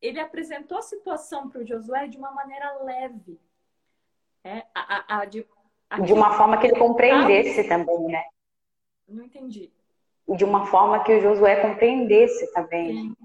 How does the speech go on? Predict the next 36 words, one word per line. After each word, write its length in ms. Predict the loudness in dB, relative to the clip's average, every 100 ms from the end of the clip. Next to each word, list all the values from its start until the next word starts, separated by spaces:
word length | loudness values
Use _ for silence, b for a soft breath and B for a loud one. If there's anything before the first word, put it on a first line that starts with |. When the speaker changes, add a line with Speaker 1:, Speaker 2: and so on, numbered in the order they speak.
| _ _
Speaker 1:
também. 540 | -20 -20 -16 -18 -18 _ _ _ -18
É, 240 | -16 -16
é, 80 | -20 _
eu 140 | -10 -8
gostei 480 | -10 -12 -10 -10
muito 260 | -10 -12 -14
disso, 220 | -16 -16
porque 240 | -14 -12 -10
ele 220 | -12 -12
deixa 480 | -8 -6 -6 -8 -12 -12 -12
livre 640 | -12 -12 -14 -14 -12 -12 -12
pro 140 | -16 -14
Josué 560 | -12 -10 -8 -10 -12 _
entender 720 | -18 -16 -14 -14 -10 -8 -8 -10 _ _ -16
que 60 |
as 100 | -14
pessoas 300 | -12 -12 -10
são 260 | -12 -12 -12
livres 420 | -6 -6 -4 -6
de 140 | -8 -10
dizer 320 | -10 -8 -6
até 580 | -6 -8 -8 -6 -6 -8 _ _ _ _ _ _ _ _ _ _ _
que 80 | -10
elas 220 | -8 -6
não 180 | -8 -12
gostam 480 | -6 -4 -4 -6 -10
de 140 | -8
outras 320 | -12 -12 -16 -14
pessoas. 720 | -16 -12 -14 -14 -18 -20 _ _ _ _ _ _ _ _ _ _ _ _
Pra 120 | -16
você 280 | -14 -14 -12
ver, 200 | -8 -8
né, 140 | -10
que 140 | -14 -12
nível, 500 | -10 -10 -12 -14 -14 _
é, 380 | -20 -18 -18 -20